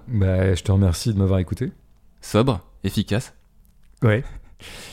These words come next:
Speaker 2: Prochain épisode, alors bon, euh, c'est compliqué de se projeter.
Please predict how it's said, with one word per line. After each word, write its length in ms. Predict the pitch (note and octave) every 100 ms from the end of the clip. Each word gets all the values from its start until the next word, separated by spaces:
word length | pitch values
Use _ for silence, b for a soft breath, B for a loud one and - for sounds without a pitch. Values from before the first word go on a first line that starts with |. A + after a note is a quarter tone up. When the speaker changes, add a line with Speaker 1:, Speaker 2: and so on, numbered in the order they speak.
| B
Speaker 2:
Prochain 300 | - B2 C3
épisode, 400 | B2+ - B2 C#3+
alors 200 | B2+ A#2
bon, 300 | A2+ C3 B2+
euh, 240 | A2 G2 G#2 -
c'est 160 | A#2+
compliqué 460 | - B2 B2+ A#2 C3
de 60 |
se 120 | - A2+
projeter. 400 | - A#2+ -